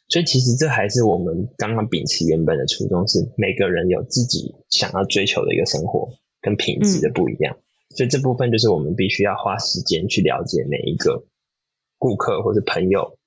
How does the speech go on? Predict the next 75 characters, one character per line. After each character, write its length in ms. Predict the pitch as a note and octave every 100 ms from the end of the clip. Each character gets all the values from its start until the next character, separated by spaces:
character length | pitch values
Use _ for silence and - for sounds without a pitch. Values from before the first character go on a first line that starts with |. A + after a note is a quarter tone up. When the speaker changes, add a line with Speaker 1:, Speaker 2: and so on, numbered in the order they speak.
| _
Speaker 1:
之 140 | - G#2
间 220 | F2 G#2
自 120 | -
己 180 | A2 F2+
的 160 | - -
需 220 | - F2
求 220 | - -
在 140 | - G1+ -
哪 80 | -
里。 120 | - _ _ _
对。 220 | - - -
Speaker 2:
嗯， 480 | G3+ F#3+ F3 E3+ E3
嗯， 0 |
嗯， 180 | D#3+ D#3 D3+
嗯， 560 | D#3 - - - F#3 - F3+
了 300 | D#3 D3+ D#3+
解。 40 |
Speaker 1:
就 80 | B2
是 80 | B2+
你 180 | A2+
可 160 | A#2+ A#2+
能 160 | G#2 G2
吃 180 | - A#2+
了 80 |
一 80 | A#2+
碗 240 | A#2 E2 -
粥， 320 | F#2+ F#2 G#2
对 180 | G#2+ G#2+
他 200 | G2+ F#2
来 100 | D#2+
讲 160 | F2
可 100 | -
能 140 | - -
是 180 | - E2
一 100 | D#2
个 420 | B1+ - - - _ _ _ -
很 220 | - E2+
棒 200 | A2+ F2
的 120 | F2
一 20 | F2+
个 80 |
食 260 | F#2 - B1+
物， 160 | D2 - - _ _ _ _ -
对 100 | B2
吧？ 160 | - -
你 100 | B2
吃 160 | -
一 20 | A2
碗 160 | G2+
白 220 | G2 -
粥， 320 | - D#2+ F#2 A#2
Speaker 2:
嗯。 80 | - -
Speaker 1:
对 180 | G#2+ F2+
一 40 |
个 100 | F#2
肠 180 | - F2+
胃 140 | G2
炎 100 | F2
来 140 | B1 -
讲 180 | -
呢， 140 | C2+ -
可 100 | -
能 80 | D#2+
是 100 | -
很 100 | -
棒 180 | G2 -
的 100 | -
一 60 |
个 60 | -
食 240 | - -
物， 180 | - - _ -
对 120 | A#2+
吧？ 80 | G#2 - _ _ _ _
所 140 | - G2
以 220 | F2+